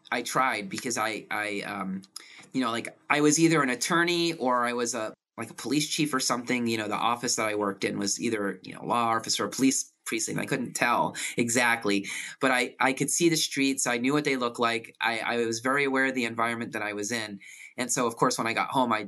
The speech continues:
I started Googling all of it. And then I thought I was somebody,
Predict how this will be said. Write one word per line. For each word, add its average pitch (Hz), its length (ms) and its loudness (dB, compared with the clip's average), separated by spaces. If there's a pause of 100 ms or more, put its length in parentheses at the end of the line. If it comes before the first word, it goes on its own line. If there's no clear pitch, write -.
I 120 120 -2
started 113 360 -2
Googling 113 380 0
all 101 180 0
of 98 80 0
it. 98 160 -2 (300)
And 147 100 4
then 185 80 6
I 160 120 6
thought 156 580 6
I 131 120 6
was 127 440 0
somebody, 120 640 -2